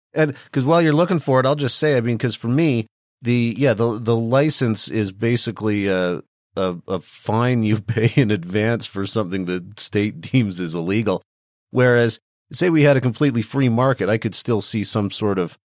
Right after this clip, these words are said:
uh, certificate program existing on the free market where, uh, like, you're a, you're a, uh, you own a fairly substantial amount of, uh, property where you are, Todd. I don't know if,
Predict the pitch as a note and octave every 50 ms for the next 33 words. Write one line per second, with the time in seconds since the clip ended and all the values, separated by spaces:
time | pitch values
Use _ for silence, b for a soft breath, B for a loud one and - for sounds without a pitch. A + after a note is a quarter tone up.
0 | _ _ - G2+ G2+ F#2+ F2+ - - - F#2 - - A#2 A2 - G#2+ - - G#2+
1 | F#2+ - - - _ _ _ - A#2 _ - - A#2 A2+ G#2+ G2+ F#2 G2+ G#2 G2
2 | F#2+ F#2 F#2 F#2 F2 F2+ F2+ G2 A2+ A#2 - - - A2+ G#2+ G2+ G2+ G2+ G2 F#2+
3 | - - - A#2 A2 G#2 G2+ G2 F#2+ F#2+ G2+ - C3 G#2+ F#2 F#2+ G2+ G2 G2 G2
4 | F#2+ - _ _ _ _ _ _ _ _ - F#2+ F#2 F#2+ F#2+ F#2 F2+ F#2 G2 A2
5 | G#2+ F#2+ G2 A2 B2 A#2+ A#2+ G2+ F2+ - - A#2 A#2 A#2 A2+ G#2+ G#2 G2+ F#2+ F2+
6 | - - - - - G2 F#2+ F#2 F2+ F2+ D#2+ F2+ G2+ A2+ A2+ A2 G#2 G2 F#2 E2
7 | - - A#2 A2 G#2+ G2 - - F2 - - - G2 F#2+ F2 - G2+ G2 G2 F#2
8 | F#2 F#2 E2+ D#2+ - _ _ _ _ _ _ _ _ _ _ _ _ - F2+ F2
9 | F2 E2+ E2+ E2 E2 D#2 - _ _ - - B2 A2+ A2 - A2+ A2 A2 G#2+ G#2
10 | G2 F2+ - _ _ _ _ _ _ _ _ _ _ - G#2 G2+ G2 F#2+ G#2 A#2
11 | A#2 A2 G2+ F#2+ - - G2+ F#2+ G2+ G#2+ A2 G#2+ G#2 A2 G2+ G#2 G2+ F2+